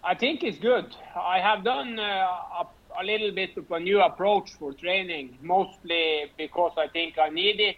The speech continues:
and at the same time, uh, it's good for the mental state of mind to, to sometimes change up, uh,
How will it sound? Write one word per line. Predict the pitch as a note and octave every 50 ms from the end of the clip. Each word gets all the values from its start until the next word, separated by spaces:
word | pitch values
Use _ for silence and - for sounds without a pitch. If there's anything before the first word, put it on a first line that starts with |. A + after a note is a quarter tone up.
| - -
and | E3+ D#3+ D#3+ D#3 D#3 D#3 D3+ D3+
at | D3+ D3+ D3+ D3+ -
the | D#3+ D3
same | - F3+ F3 F3 E3
time, | - E3+ F3 F3 F3 F3 D#3 D3+
uh, | D#3 D3 D3 D3+
it's | D3 C#3 _ _
good | F3 F3 F3 E3 D3 C#3 D3 C#3+ - - - - - - -
for | E3 D#3 D3+
the | D3+ D3 C#3+ C#3 C#3 B2+ C3+ - C#3+
mental | D#3 E3+ F3+ F#3 F3 - - C#3+
state | - - - E3 E3 D#3+ -
of | D#3+ C3+
mind | - D#3 E3+ F3 E3+ D#3 C#3+ -
to, | C3+ B2 - - - -
to | D3+ C3+
sometimes | - E3+ E3+ E3+ D#3+ - - D#3 C#3+ C#3 C#3 B2 - _
change | - E3+ D#3+ D3+ C#3 E3+
up, | E3+ E3+ E3 -
uh, | C#3+ C3+ B2+